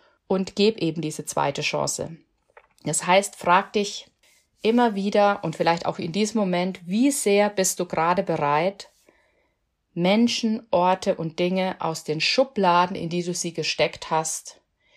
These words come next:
wieder rauszuholen und sie neu zu entdecken. Und vielleicht fällt dir sogar schon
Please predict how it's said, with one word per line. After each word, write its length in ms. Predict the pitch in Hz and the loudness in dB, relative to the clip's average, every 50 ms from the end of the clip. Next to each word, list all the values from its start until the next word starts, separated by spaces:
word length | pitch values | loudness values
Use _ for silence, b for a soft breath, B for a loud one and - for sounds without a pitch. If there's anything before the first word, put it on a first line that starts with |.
| b b b b | b b b b
wieder 220 | b 170 175 170 156 | b 0 2 2 2
rauszuholen 920 | 151 147 156 185 190 - - - 185 160 156 170 156 160 165 170 175 185 | 4 4 2 2 2 0 -4 -4 -4 -6 -4 -2 -2 0 0 0 -2 -4
und 200 | - - 160 - | -6 -8 -6 -4
sie 120 | - 180 160 | -4 -2 0
neu 200 | 165 160 180 190 | 2 2 2 2
zu 180 | - - - | 0 -2 -4
entdecken. 560 | - 165 - 156 139 - - 123 143 160 - _ _ _ _ - | -4 -2 -2 -2 -2 -2 -6 -12 -12 -12 -14 _ _ _ _ -16
Und 140 | - 160 143 | -14 -12 -8
vielleicht 420 | - 160 147 151 160 202 214 - - | -4 0 2 2 2 2 0 -2 -4
fällt 260 | - 196 190 190 190 | 0 2 2 2 2
dir 100 | 202 185 | -2 -2
sogar 380 | - - 165 - 151 143 156 160 | -2 -2 -2 -2 0 -2 0 -2
schon 400 | - - 165 160 160 165 165 | -2 -2 -4 -4 -4 -6 -8